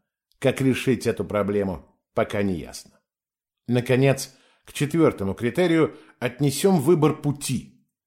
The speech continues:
Любую цель можно достичь разными средствами. Выбором пути, возможности или способа,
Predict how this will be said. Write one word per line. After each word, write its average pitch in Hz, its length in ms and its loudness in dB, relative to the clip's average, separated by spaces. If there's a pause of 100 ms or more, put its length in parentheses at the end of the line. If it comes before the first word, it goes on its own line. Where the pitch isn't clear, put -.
(400)
Любую 175 520 4
цель 117 380 2
можно 120 340 2
достичь 123 560 -2
разными 127 520 2
средствами. - 720 -10 (300)
Выбором 165 560 4
пути, 147 640 -2
возможности 123 920 0
или 110 320 -2
способа, 101 760 -4